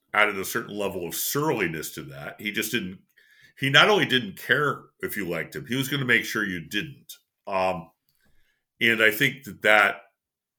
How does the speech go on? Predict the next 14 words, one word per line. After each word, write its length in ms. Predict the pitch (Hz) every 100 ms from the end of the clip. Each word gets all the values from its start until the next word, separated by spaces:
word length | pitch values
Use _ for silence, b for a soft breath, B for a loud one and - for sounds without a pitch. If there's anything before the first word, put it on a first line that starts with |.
| _ 120
as 180 | 113
much 240 | 117 131 120
as 120 | 101
anything, 480 | 127 156 - 78 78
really 240 | 90 87
hurt 200 | - 87
his 180 | 73 -
legacy. 600 | 104 104 76 - 73 73 _ _ -
Um, 280 | 90 87 85 _ _ _ _ _ _ -
but 320 | 123 123 - _ _ _ _ _ _ _ _ _ _ _ _ _ -
I 120 | 123
also 340 | 160 220 - 285
think 420 | - 143 117 -
that 280 | 113 101